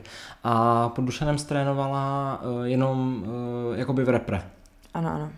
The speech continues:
Speaker 1: Jo, nebyl to tvůj, jakoby, o-, osobní trenér víceméně?
Speaker 2: Mm-mm.
Speaker 1: Eh, když jsme tady probrali ty trenéry, eh, co je u tebe pro trenéra jako to stěžejní? Co, co, jak, jak trenérovi budeš věřit, nebo jak mu začneš věřit?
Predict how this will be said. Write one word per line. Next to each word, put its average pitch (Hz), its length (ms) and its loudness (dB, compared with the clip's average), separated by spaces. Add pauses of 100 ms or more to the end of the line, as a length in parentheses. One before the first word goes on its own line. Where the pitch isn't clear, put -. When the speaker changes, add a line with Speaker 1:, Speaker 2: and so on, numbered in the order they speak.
Speaker 1:
Jo, 113 160 2
nebyl 113 240 4
to 110 100 2
tvůj, 107 440 0
jakoby, 101 460 -2
o-, 80 200 -6
osobní 101 400 -2
trenér 95 340 -2
víceméně? 98 580 0
Speaker 2:
Mm-mm. - 80 -16 (720)
Speaker 1:
Eh, 110 580 4
když 110 120 -4
jsme 160 100 4
tady 165 120 6
probrali 160 400 4
ty 165 100 0
trenéry, 156 460 2
eh, - 180 -6
co - 140 0
je 240 40 2
u 277 60 -4
tebe 143 220 2
pro 123 280 -2
trenéra 120 400 4
jako 113 260 0
to 110 180 -4
stěžejní? 98 680 2 (160)
Co, 98 180 -8 (160)
co, 123 680 0 (840)
jak, 233 180 0 (280)
jak 139 160 4
trenérovi 190 380 6
budeš 101 300 2
věřit, 104 200 0
nebo 107 140 4
jak 127 140 2
mu 196 80 6
začneš 147 380 0
věřit? 90 280 -2